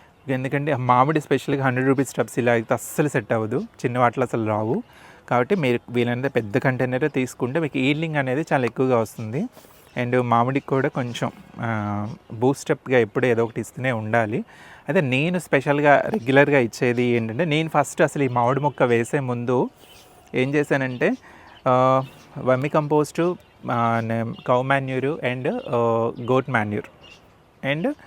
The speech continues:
కోకోపీట్, ఈ మూడు కూడా వన్ is to వన్ is to వన్. ఆ, so మూడు, ఈ నాలుగు, ఆ, వర్మి కంపోస్ట్, గోట్ మాన్యూర్ and, ఆ, కౌ మాన్యూర్, క-, ఆ,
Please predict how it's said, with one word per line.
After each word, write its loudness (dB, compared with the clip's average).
కోకోపీట్, 2
ఈ 0
మూడు 2
కూడా 2
వన్ 6
is -6
to -6
వన్ -2
is -8
to -2
వన్. -4
ఆ, -4
so -8
మూడు, -4
ఈ -4
నాలుగు, 4
ఆ, 8
వర్మి 4
కంపోస్ట్, -2
గోట్ 0
మాన్యూర్ -6
and, -6
ఆ, -4
కౌ 4
మాన్యూర్, -2
క-, -4
ఆ, -4